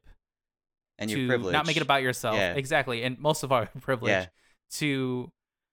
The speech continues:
Speaker 2: to support everyone, to support especially Black people, because they, they don't have a lot of support in, in this time.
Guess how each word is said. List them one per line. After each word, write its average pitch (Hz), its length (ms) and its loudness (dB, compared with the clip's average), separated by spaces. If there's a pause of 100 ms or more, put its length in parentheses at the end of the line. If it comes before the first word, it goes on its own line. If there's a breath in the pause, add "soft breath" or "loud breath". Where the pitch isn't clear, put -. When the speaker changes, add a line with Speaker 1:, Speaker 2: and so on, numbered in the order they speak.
(360)
Speaker 2:
to - 80 -8
support 202 520 0
everyone, 117 640 -6 (120)
to - 80 -10
support 160 320 2
especially 147 480 -2
Black 143 300 -2
people, 120 200 -8
because 117 300 -8
they, 123 340 -4
they 131 140 -4
don't 135 160 -4
have 135 220 -2
a - 20 -6
lot 117 160 0
of 113 80 -6
support - 360 -8
in, 113 340 -10
in 117 220 -10
this 110 180 -12
time. - 220 -14